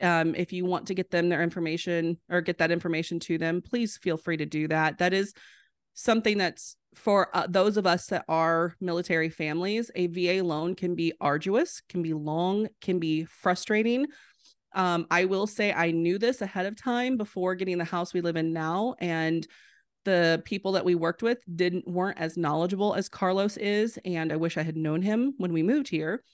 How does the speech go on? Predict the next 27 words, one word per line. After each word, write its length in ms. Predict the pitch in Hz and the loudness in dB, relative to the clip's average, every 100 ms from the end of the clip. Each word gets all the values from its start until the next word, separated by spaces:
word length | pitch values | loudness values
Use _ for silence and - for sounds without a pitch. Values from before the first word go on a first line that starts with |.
| _ - _ - | _ -20 _ -2
but 140 | 208 | 0
I 180 | 165 180 | 2 2
was 140 | 202 | 0
calling 640 | 208 - 202 202 180 165 165 _ | -2 0 2 2 2 0 -2 _
every 340 | 180 175 185 190 | -2 0 0 -2
single 500 | - 175 180 175 175 | -2 -2 -2 -2 -4
day 460 | 170 160 156 151 - _ _ _ - | -2 0 0 -4 -10 _ _ _ -8
to 160 | - 196 | -2 2
make 220 | 190 - | 2 0
sure. 200 | - 175 | -2 0
And 80 | 165 | 0
I 80 | 165 | 0
got 140 | 170 | 2
our 100 | 165 | 2
loan 260 | 170 165 160 | 2 0 0
in 60 | |
fifteen 420 | 160 165 - 165 | -2 -8 -4 -2
days. 200 | 160 131 - | -2 -4 -2
I 100 | 160 | 0
don't 100 | 160 | 0
even 120 | 156 | -2
know 100 | 156 | -4
if 60 | 156 | -4
they 100 | 151 | 0
do 160 | 156 | 2
that 160 | 165 185 | 2 2
anymore 380 | 226 226 247 | 2 2 2